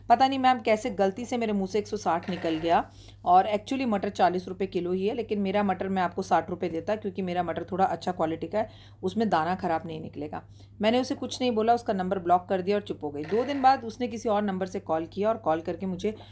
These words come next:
बहुत, बहुत बार सॉरी बोला। और बोला, "मैं गरीब हूँ, मेरे बच्चों के लिए मुझे माफ़ कर दीजिए।" मैंने उसे अनब्लॉक किया, उसे एक प्यारा सा कॉल किया और बोला कि, "देखो भाई, कोई बात नहीं, तुम मेरे बच्चे जैसे, it's okay।"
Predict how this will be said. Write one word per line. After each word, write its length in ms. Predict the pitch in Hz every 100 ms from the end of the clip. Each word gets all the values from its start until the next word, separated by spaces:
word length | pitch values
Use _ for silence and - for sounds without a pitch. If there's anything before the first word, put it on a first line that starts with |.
| - -
बहुत, 360 | 185 185 240 202
बहुत 380 | 175 185 196
बार 280 | 165 170 175 - -
सॉरी 220 | 170 160 170
बोला। 340 | 160 160 190 - - - -
और 100 | 180
बोला, 240 | 180 202 208
"मैं 300 | 196 185 170
गरीब 240 | 170 190
हूँ, 100 | 208
मेरे 160 | 190 180
बच्चों 300 | 170 - 185
के 100 | 185
लिए 100 | 170
मुझे 180 | 165
माफ़ 260 | 160 156 -
कर 120 | 170
दीजिए।" 260 | 160 175 226
मैंने 180 | 214 175
उसे 160 | 175
अनब्लॉक 400 | 165 156 165 175 -
किया, 220 | 175 220 - - - 170
उसे 180 | 180
एक 160 | 208 -
प्यारा 240 | 180 170
सा 120 | 202 208
कॉल 300 | 165 151 156
किया 160 | 196
और 100 | 190
बोला 240 | 160 160 180
कि, 140 | 185
"देखो 220 | 165 165
भाई, 220 | 170 175
कोई 200 | 190 180
बात 200 | 165 156
नहीं, 100 | 185
तुम 100 | 196
मेरे 120 | 180 170
बच्चे 280 | 151 -
जैसे, 320 | 160 151 180 214
it's 160 | -
okay।" 300 | 170 - 233